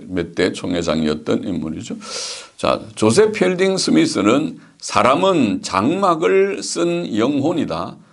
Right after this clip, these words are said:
사람의 지적인 부분은 결코 창조되거나 만들어지지 않았고 영원 전부터 존재하였다." 아, 장막을 쓴 영혼, 장막은 육이고 영혼은 본래부터, 예, 창조된 것이 아니라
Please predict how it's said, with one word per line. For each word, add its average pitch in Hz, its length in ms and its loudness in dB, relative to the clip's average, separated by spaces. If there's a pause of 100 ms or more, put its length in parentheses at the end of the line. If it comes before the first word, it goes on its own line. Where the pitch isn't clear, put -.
(220)
사람의 147 460 2
지적인 143 560 -2
부분은 139 420 -2
결코 135 420 -2
창조되거나 127 880 -2
만들어지지 120 720 -2
않았고 104 580 -4 (380)
영원 135 500 4
전부터 233 720 0
존재하였다." 117 840 -4 (140)
아, - 400 -20 (520)
장막을 120 600 -2
쓴 170 300 -8
영혼, 113 340 -6 (260)
장막은 110 560 -4
육이고 143 600 -4 (160)
영혼은 117 760 2 (160)
본래부터, 113 840 0 (340)
예, 90 220 -14
창조된 139 640 2
것이 135 200 -2
아니라 131 440 -2